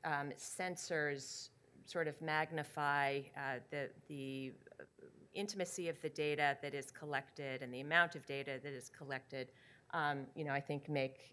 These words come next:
um, the privacy questions just sort of, uh, sharper in a smart city context. Uh, the third point, which is the last point I'll address here, um, is about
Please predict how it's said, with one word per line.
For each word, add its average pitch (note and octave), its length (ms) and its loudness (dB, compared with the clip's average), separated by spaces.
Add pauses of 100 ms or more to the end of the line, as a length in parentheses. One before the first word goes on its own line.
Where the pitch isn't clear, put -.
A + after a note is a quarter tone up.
um, C#3 220 -6
the - 80 -10
privacy D#3 440 0
questions C#3 640 -8
just - 220 -12
sort C#3+ 140 -8
of, C3 80 -8 (580)
uh, C3 380 0
sharper C#3+ 580 -2
in - 80 -6
a C3+ 40 -6
smart C#3 300 -8
city C3 220 -8 (140)
context. - 460 -14 (2750)
Uh, D#3 280 4 (460)
the A3+ 100 6
third B3+ 340 6
point, G#3 280 2
which F#3 120 -4
is F3+ 60 -6
the E3+ 140 -2
last E3 340 4
point E3+ 220 -2
I'll D#3 180 -2
address D3+ 480 0
here, C#3 480 4 (100)
um, C#3 460 2 (1200)
is E3+ 240 -2
about D3+ 560 6